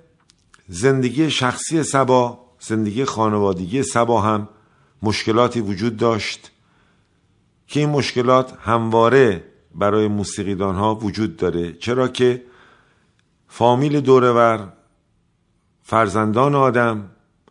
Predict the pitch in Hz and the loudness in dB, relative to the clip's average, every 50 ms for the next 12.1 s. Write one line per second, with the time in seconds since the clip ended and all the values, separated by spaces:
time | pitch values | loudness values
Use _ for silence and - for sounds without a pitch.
0 | _ _ _ _ - 104 107 101 - - 127 135 143 139 131 123 113 123 117 113 | _ _ _ _ -6 -4 -4 -4 -2 -2 0 2 4 4 4 4 2 2 0 0
1 | 107 107 98 _ _ _ _ _ _ _ _ - 104 117 113 123 123 127 123 117 | -2 -6 -10 _ _ _ _ _ _ _ _ -4 -4 -4 0 2 2 4 4 2
2 | 95 104 135 143 151 165 - - - 135 131 120 110 107 110 127 151 135 - 139 | 2 0 -2 -2 0 -2 -4 -4 -2 -2 0 0 0 -4 -4 -6 -6 -6 -4 -4
3 | 143 139 143 - - - 110 127 143 151 151 143 135 127 123 113 113 - _ _ | -4 -4 -6 -10 -8 -4 0 4 4 4 4 4 2 0 0 -2 -6 -14 _ _
4 | _ _ _ _ _ - 117 117 101 - - 110 107 117 120 - - 120 120 117 | _ _ _ _ _ -4 -4 -4 -2 0 0 2 2 2 2 0 0 -2 -2 -2
5 | 113 107 - _ _ _ _ _ _ _ _ _ _ _ _ _ _ _ - 92 | -4 -8 -14 _ _ _ _ _ _ _ _ _ _ _ _ _ _ _ -6 -2
6 | 107 123 127 135 117 - - 117 117 113 113 113 _ _ _ _ _ _ _ _ | 0 0 0 0 0 0 -2 -2 -2 -2 -6 -10 _ _ _ _ _ _ _ _
7 | _ _ _ _ _ - 107 107 - 120 107 - 117 117 117 117 107 113 131 147 | _ _ _ _ _ -4 -4 -2 -2 -4 -4 0 2 4 4 4 4 2 2 2
8 | 147 139 113 110 120 113 107 107 107 101 120 131 131 135 131 120 107 110 113 117 | 0 0 0 0 0 0 2 0 0 0 0 0 0 0 0 0 0 0 0 0
9 | 113 113 107 104 104 104 101 101 90 - _ _ _ _ _ _ _ _ _ _ | 0 0 0 0 0 0 -2 -4 -8 -12 _ _ _ _ _ _ _ _ _ _
10 | _ _ _ _ - 90 95 101 113 117 117 113 113 110 107 107 - - _ _ | _ _ _ _ -10 -8 -4 0 2 4 6 6 6 4 2 0 -6 -16 _ _
11 | _ _ _ _ - - 123 135 135 - 143 135 135 131 123 123 120 120 117 113 | _ _ _ _ -2 0 0 2 4 4 2 2 2 2 0 2 2 2 0 0
12 | 113 | -4